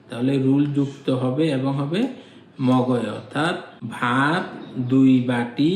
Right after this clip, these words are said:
খাই, ভাত দুই বাটি খাই। এখানে আমরা দেখতেছি পাং, পাংয়ের একক হচ্ছে গে, পাংয়ের একক হচ্ছে গে।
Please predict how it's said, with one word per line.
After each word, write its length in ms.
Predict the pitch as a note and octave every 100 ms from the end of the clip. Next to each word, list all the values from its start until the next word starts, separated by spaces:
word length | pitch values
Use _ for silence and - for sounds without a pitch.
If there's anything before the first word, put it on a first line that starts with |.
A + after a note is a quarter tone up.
| A#3 B3+ - - - - -
খাই, 260 | - A#2 G#2 - - - A#2
ভাত 600 | B2 B2+ D#3+ F3 - -
দুই 240 | B2+ B2+
বাটি 560 | B2 A#2+ A#2+ F#3 A#3+ C4+ -
খাই। 240 | - G#2 G2 - - -
এখানে 260 | C3+ C3 C3
আমরা 200 | C3+ C#3
দেখতেছি 540 | C3 C3+ B2+ D3 C#3+ -
পাং, 220 | A2+ A2 G#2 - - - - - - -
পাংয়ের 360 | B2+ B2 C3+ D3
একক 280 | C#3 C3+ C3
হচ্ছে 260 | C3+ - F3+ A3+ - C3 B2
গে, 160 | B2+ A#2 - - - -
পাংয়ের 360 | A#2+ B2+ C#3
একক 240 | C#3+ C#3+ C3
হচ্ছে 220 | D3 - E3+
গে। 280 | A#2+ A#2